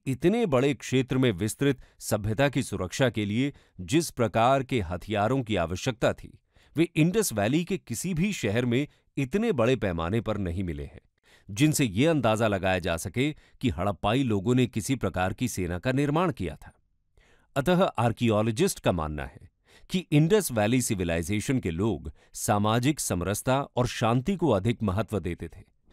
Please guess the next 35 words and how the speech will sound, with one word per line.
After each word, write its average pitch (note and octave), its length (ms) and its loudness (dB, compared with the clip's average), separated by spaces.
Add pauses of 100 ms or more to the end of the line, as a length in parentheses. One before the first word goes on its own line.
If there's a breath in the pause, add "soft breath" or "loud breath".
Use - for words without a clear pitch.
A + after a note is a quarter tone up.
भारत A#2 480 4
में B2 240 4
भगवान F#2 480 -2
बुद्ध A#2 380 -2 (200 soft breath)
और G#2+ 120 2
महावीर A2+ 640 2
जैन G#2+ 340 2
के A#2 140 0
अहिंसावादी G#2 840 0
दर्शन F#2 380 0
में A2+ 180 2
भी B2 200 -2 (240 soft breath)
इन A2+ 140 2
विचारों G#2+ 500 2
की C#3+ 140 -2
निरंतरता G#2 680 0
को G2 160 -4
देखा F2+ 320 -2
जा F2 140 -4
सकता - 280 -12
है। E2 140 -16 (880 soft breath)
अहिंसा D3+ 420 4
का C#3+ 140 2
ये G2+ 160 2
विचार F#2+ 440 -2 (220 soft breath)
आज A#2 220 2
भी G#2+ 220 -2
भारत A2+ 440 0
का G#2+ 140 0
एक G#2+ 160 0
सांस्कृतिक B2 640 -2
मूल्य A2 380 0
बना D#2+ 200 -4
हुआ C#2+ 280 -12
है। - 140 -20